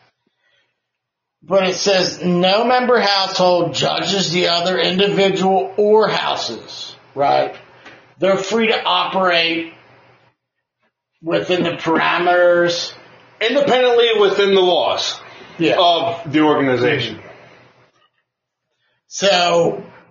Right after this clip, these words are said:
Speaker 1: it says it's for those in the vampiric state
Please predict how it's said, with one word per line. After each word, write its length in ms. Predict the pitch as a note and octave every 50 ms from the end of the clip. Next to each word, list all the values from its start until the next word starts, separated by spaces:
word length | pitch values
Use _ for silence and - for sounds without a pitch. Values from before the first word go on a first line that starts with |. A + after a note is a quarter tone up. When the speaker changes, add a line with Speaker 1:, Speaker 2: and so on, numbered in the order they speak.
| _ _ _ _ _ _ _ _ _ _ _ _ _ _ _ _ _
Speaker 1:
it 160 | F3 E3 E3
says 380 | - - G3 F#3+ F#3 D#3 D#3+ F3
it's 160 | D3+ - -
for 260 | - - G3 G3 F3+
those 1040 | D#3 D3 E3 D#3+ E3+ F3+ F#3+ G#3 A3 A#3 B3 B3 B3+ B3+ B3+ B3 B3 - - - - - - - - - - - - - - _ _ _ _ _ _ _ _ _ _ _ _ _ _ _ _ _ _ _ _ _
in 160 | F3+ F3 E3+ E3
the 100 | D#3 C#3+
vampiric 840 | B2+ C#3+ E3 E3+ F3+ F3+ F3+ - F#3+ F3 E3 E3+ F3+ G3 F#3+ F#3+ -
state 680 | - - - - - F3 E3 D#3 D#3 D3 D3+ D3+